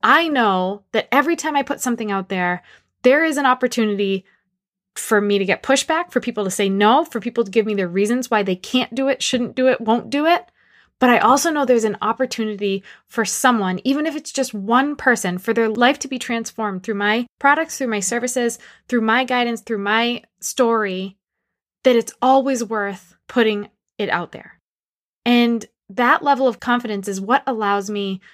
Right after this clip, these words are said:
to not fear the objection, just to know that it's part of running a business. It's part of being someone who does things more publicly, putting things on social media.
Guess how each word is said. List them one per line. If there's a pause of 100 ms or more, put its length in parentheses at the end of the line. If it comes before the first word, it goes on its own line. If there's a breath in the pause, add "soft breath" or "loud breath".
(140 soft breath)
to
not
fear
the
objection,
just
to
know (100)
that
it's
part
of
running
a
business.
It's
part
of
being (260 loud breath)
someone
who
does
things (260)
more
publicly,
putting
things
on
social
media.